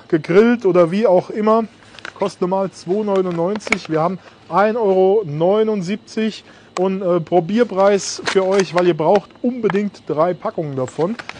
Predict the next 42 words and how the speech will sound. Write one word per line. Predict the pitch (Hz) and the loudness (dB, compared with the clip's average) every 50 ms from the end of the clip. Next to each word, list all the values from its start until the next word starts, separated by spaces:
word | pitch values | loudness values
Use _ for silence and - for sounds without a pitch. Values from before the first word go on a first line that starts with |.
| - - - | -16 -8 -2
weil | 147 156 160 | 0 0 2
da | 160 | 0
sind | 151 175 185 | 0 0 0
nur | 185 170 | 0 0
drei | 147 143 143 170 185 180 165 | 0 2 2 4 4 4 4
Würstchen | 170 185 180 - - - 190 165 151 | 2 -2 -4 -4 -4 -6 -4 -4 -2
drin | 147 151 180 233 277 - - - - - - _ _ - | 0 0 0 0 -2 -6 -6 -8 -8 -8 -10 _ _ -6
und, | - 165 175 170 160 160 175 | -2 -2 0 0 -2 -2 -2
äh, | 160 165 165 165 165 165 160 | 0 2 4 4 4 2 2
die | 170 170 | 0 -2
sind | 170 180 170 | -4 -4 -6
schnell | - - 175 185 196 196 196 | -6 -4 0 4 6 6 6
gegessen. | 180 165 160 185 196 185 - 202 185 | 4 4 4 4 2 2 0 -4 -4
Ich | 165 143 - | -4 -4 -6
spreche | - - - 170 180 - - | -8 -6 -2 -2 -2 -2 -2
da | - | -2
aus | 185 175 160 170 175 156 - 180 | -2 0 0 -2 -2 -2 -2 -4
Erfahrung. | 165 147 - - 185 185 214 220 226 247 269 262 - - - - - - - - - - | -6 -4 -2 0 0 2 2 2 2 2 0 -2 -6 -10 -12 -14 -18 -20 -20 -18 -10 -6
Deswegen | 165 156 - - 202 214 208 196 | -6 -4 -2 0 0 0 0 2
machen | 196 220 214 185 214 | 2 0 0 0 -4
wir | 226 220 | -6 -6
drei | 190 175 170 143 165 180 208 226 | -4 -4 -2 0 2 2 4 2
Packungen | 185 - - 214 - - 214 208 208 202 | 2 0 -2 -4 -2 -2 -2 -2 -2 -4
für | - - 196 | -4 -6 -6
fünf | - - - 233 220 208 - - | -6 -6 -6 -6 -6 -6 -6 -2
Euro. | 180 190 202 196 175 147 131 117 98 87 - - _ _ _ _ - - | 0 2 4 4 4 4 2 0 -2 -8 -16 -20 _ _ _ _ -6 -4
Ja, | 147 190 202 - - | -2 -2 -4 -2 -2
das, | 170 165 - - - | -4 -4 -4 -4 -2
das | - 202 196 - - | -2 0 0 0 0
lohnt | 190 214 233 240 - | 0 2 2 2 0
sich | - 233 196 - | -2 -4 -2 -2
auf | 226 208 143 135 | -2 -2 -2 -4
jeden | 175 185 214 226 233 214 214 - | -6 -4 -2 -2 -2 -4 -4 -4
Fall. | - - 214 214 190 143 117 87 - - - - - - - - - - - - | 0 2 2 2 2 0 -2 -6 -10 -12 -12 -16 -16 -14 -12 -12 -12 -12 -12 -8
Und | 190 196 196 - | -6 -6 -6 -2
schon | - 202 196 196 | -2 -2 -2 -2
wieder | 226 233 220 190 | 0 2 4 4
sage | 165 156 165 160 175 170 | 4 4 2 2 2 2
ich, | 165 170 | 0 -2
es | 156 - - - | -4 -6 -6 -4
lohnt | 143 151 175 208 214 202 185 - | 0 2 2 2 2 0 -4 -6
sich, | - - 123 101 - - - - - - | -8 -10 -12 -12 -12 -14 -16 -16 -18 -20